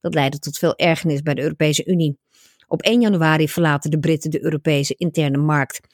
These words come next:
Het streven is om voor die tijd een handelsakkoord te sluiten,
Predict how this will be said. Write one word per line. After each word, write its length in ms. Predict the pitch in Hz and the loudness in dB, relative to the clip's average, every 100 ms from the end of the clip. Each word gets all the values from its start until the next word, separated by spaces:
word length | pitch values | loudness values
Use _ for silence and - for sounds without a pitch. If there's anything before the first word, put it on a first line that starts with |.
| - - - | -20 -20 -12
Het 140 | 123 | -6
streven 480 | - - 147 143 - | -4 0 0 0 -2
is 220 | - 147 | -6 -6
om 140 | - 156 | -4 -4
voor 340 | 175 139 208 285 | -2 2 2 2
die 120 | 208 | 2
tijd 280 | 156 143 190 | 2 0 0
een 100 | 196 | 0
handelsakkoord 680 | 214 180 165 147 - 156 | 2 2 0 -2 0 -2
te 80 | - | -2
sluiten, 480 | - 156 151 269 - | -2 0 0 -2 -6